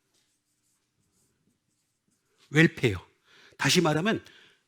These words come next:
복지를 주님으로부터 얻을 수 있어요. 복지를. 여러분, 세계적인 복지 국가가 저 북유럽에 많이 있잖아요. 그죠?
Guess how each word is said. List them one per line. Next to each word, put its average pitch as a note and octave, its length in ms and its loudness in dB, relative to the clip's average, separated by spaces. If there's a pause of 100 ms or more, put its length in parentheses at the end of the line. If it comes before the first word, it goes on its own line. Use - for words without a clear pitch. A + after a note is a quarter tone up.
(680)
복지를 D4 800 2
주님으로부터 C#4 680 4
얻을 C3+ 160 4
수 - 180 0
있어요. - 340 -2 (840)
복지를. - 440 -8 (880)
여러분, F#3+ 460 4 (560)
세계적인 B3+ 760 2
복지 - 380 -4
국가가 G3 500 -4
저 B3+ 460 -14
북유럽에 G3+ 440 0
많이 E3 260 -2
있잖아요. D3 500 -8
그죠? - 340 -4